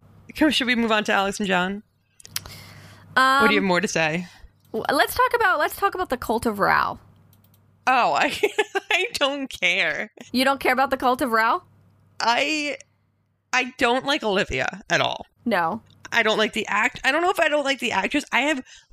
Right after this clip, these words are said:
Speaker 1: I had literally no interest. Uh, on the second time I watched, I kinda just, like, did my own things during those scenes. 'Cause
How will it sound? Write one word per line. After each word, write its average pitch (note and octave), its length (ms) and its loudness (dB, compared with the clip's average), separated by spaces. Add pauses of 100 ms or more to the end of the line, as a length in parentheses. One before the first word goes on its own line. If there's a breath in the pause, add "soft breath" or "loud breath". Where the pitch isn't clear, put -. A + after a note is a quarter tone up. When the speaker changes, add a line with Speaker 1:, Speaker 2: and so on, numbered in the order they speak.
(140)
Speaker 1:
I C#4+ 60 6
had F4 140 2
literally C#4+ 680 0
no A#3+ 280 0
interest. - 520 -2
Uh, A#3 160 2
on B3+ 140 0
the C4 80 0
second C4+ 280 -2
time D4 160 0
I C4+ 80 0
watched, G#3+ 440 0
I A3+ 80 2
kinda A3+ 360 -2
just, G#3+ 180 -6
like, G#3+ 300 -4 (540 loud breath)
did F#3+ 200 0
my F#3+ 140 2
own F3 180 2
things E3 340 -2
during E3 200 0
those D#3+ 180 0
scenes. F3 420 -4 (1000)
'Cause D4 180 2